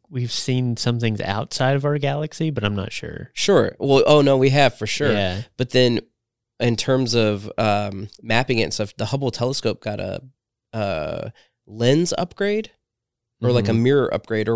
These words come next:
Speaker 2: or I think it was a lens where now it can see further. So
Speaker 1: Yeah.
Speaker 2: in thirty years, we'll have more info, you know, that kind of thing. So
Speaker 1: Mm-hmm.
Speaker 2: it's amazing <laughs> how long the images take to come back 'cause the light has to travel that far for an image. So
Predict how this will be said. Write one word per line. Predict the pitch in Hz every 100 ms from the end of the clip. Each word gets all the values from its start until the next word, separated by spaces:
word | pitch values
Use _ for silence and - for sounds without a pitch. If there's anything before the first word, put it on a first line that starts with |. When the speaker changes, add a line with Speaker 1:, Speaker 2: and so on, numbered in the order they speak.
| 110
Speaker 2:
or | - 117
I | 120
think | - 185
it | 143
was | 110
a |
lens | 107 107 107
where | 110 117 117 110 - _ _
now | - 120 113
it | -
can | 110
see | - 110
further. | - 101 101 57 120 - _ _ _ _ -
So | 95 113
Speaker 1:
Yeah. | 107
Speaker 2:
in | 110
thirty | - 113 107
years, | 107 110 101
we'll | 98
have | 101 98 104
more | 98 -
info, | 104 110 87 -
you | 117 117
know, | 110
that | 110 -
kind | 95
of | -
thing. | - 120 _ _
So | - -
Speaker 1:
Mm-hmm. | 101 98 - _ _ -
Speaker 2:
it's | 110
amazing | 113 113 135 139
<laughs> |
how | 120 143 117
long | 135
the | 117
images | 117 127 117
take | 107 117 -
to |
come | - 113
back | 101 101 85 - _ _ -
'cause | 120 107
the |
light | 107 110 113
has | 113 -
to | 101
travel | - 107 107
that | 104 113 -
far | 107 107
for | - 107
an | 110
image. | 113 98 - - _ _ _ _ _ _ _ _
So | - - 101 98